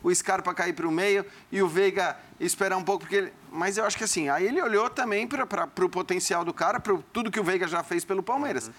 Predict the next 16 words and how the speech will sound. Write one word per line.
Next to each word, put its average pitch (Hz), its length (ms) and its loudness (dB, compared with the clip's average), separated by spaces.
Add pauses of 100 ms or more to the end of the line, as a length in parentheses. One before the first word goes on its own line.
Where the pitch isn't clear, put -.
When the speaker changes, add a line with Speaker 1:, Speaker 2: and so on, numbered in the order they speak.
(140)
Speaker 1:
Só 165 160 0
que 175 100 -6
nos 175 200 2
últimos 196 320 0
jogos, 165 280 0
de 208 80 -6
fato, 160 300 -2
ele 170 100 -6
tá 180 120 -4
bem 151 240 -4
abaixo. 151 400 -4
Speaker 2:
Aliás, 113 220 -12
o 117 40 -8
Rony, 113 320 -8
quando 127 300 -6
voltar, 110 760 -4